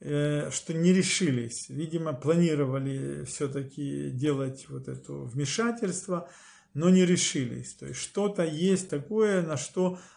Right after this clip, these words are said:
они не готовы, то есть они чего-то не просчитали, те, которые, ну, как бы следят, э, как его, э, удержать вот в этом более-менее функциональном состоянии. А, но все равно, видимо, надо, надо оперативное вмешательство.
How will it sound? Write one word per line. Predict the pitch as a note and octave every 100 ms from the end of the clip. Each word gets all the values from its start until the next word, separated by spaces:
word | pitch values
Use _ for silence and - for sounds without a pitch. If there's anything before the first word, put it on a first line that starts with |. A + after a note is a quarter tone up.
| -
они | D3 E3+
не | F3 F3
готовы, | D3+ D#3+ F3+ E3+ C3+
то | A#2+ C3
есть | B2+ -
они | D3 F#3+
чего-то | F#3 - C#3 E3 G3 F#3+
не | D#3 D3+ E3
просчитали, | E3 D3 - - C3 C3+ C#3+ C#3+ B2+
те, | A#2+ E3
которые, | D#3+ D3 B2 C#3+ C#3+ C3+ C3
ну, | B2 C3
как | B2 A#2
бы | B2+
следят, | - - B2 C3+ C3+ D3+ C#3+ - - - _ -
э, | C#3 C3
как | D3 C#3+ C#3
его, | A#2+ C3 C#3+ C#3+ D3+ - C#3+ D3 D3 D3
э, |
удержать | D#3 C3+ D3 B2 C#3 D#3+ D#3 -
вот | B2+ B2
в | A#2+
этом | C#3+ C#3+ C#3 C3 C3 B2+ B2
более-менее | D3 C#3+ C#3+ D#3 D#3+ C#3+
функциональном | C3+ C#3+ C3 C3 C#3 C#3 C#3+ C#3 C3
состоянии. | B2+ C3 C3 - - - - - C#3 _ _ - - - - - - - _
А, | - C3+ C3+ C#3 C#3 - -
но | C#3+
все | C3 E3
равно, | D#3+ G3+ B3
видимо, | A3+ F#3 F3+ F3
надо, | F3 F3+ F3 E3+ -
надо | C#3 D#3+ E3 D#3+
оперативное | - D3 C#3 E3+ D3 D3 C#3+
вмешательство. | B2 C3+ - B2+ B2+ D3+ C#3 - - B3+